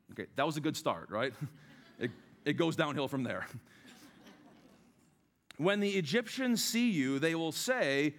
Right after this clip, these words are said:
'This is his wife,' and then they will kill me, <laughs> but let you live. Say you are my sister, <laughs> so that I will be treated well for your sake,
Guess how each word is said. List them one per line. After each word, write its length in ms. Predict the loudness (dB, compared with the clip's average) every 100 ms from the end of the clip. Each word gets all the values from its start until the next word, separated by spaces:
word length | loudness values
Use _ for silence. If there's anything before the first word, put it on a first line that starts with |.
| -2
'This 220 | 0 0
is 120 | 0 0
his 160 | 0
wife,' 360 | 0 -2 -2 -8 _ _ _ _ _ _ -2
and 160 | 2 4
then 100 | 4
they 120 | 4
will 120 | 2
kill 240 | 2 2 4
me, 300 | 2 0 -6 -10 -10
<laughs> 240 | -10 -2
but 140 | 0 4
let 160 | 4
you 200 | 4 2
live. 400 | 4 2 0 -2 -12 _ _ _ _ -8
Say 480 | -2 0 2 4
you 280 | 4 4 2
are 240 | 2 2 4
my 200 | 2 2
sister, 580 | 0 -2 -2 -6 -8 -8 -10 -14
<laughs> 220 | -20 -18
so 240 | 0 2 4
that 100 | 4
I 140 | 2
will 80 | 2
be 140 | -2
treated 440 | -4 0 0 0 0
well 360 | 2 4 2
for 180 | 0 -2
your 240 | 2 2
sake, 460 | 0 -4 -6 -10